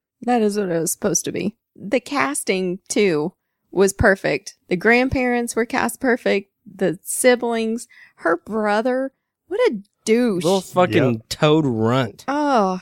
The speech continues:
Speaker 1: he just, he was so annoying. Uh, he just was little and, uh, like, on the chubby side and
Speaker 2: Bowl cut.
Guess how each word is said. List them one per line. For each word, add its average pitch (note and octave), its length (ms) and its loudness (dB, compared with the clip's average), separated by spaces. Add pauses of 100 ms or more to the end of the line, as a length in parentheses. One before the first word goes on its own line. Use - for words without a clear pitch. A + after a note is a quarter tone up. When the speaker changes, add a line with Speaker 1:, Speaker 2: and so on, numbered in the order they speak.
(140)
Speaker 1:
he C#4 280 -2
just, C#4 400 -6 (240)
he C#4+ 180 0
was C4 240 0
so C#4+ 380 2
annoying. G#3 640 -2 (640)
Uh, C4 320 -2
he C4 240 -2
just E4 280 0
was G#4 200 0
little B3 640 0
and, G3+ 180 0
uh, F3 80 -4
like, C#4+ 360 -8 (220)
on A#3+ 160 -4
the A3 100 -4
chubby A#3 480 -4
side C#4+ 560 -2
and F#3 300 -2 (120)
Speaker 2:
Bowl B2 480 2
cut. C#3+ 380 2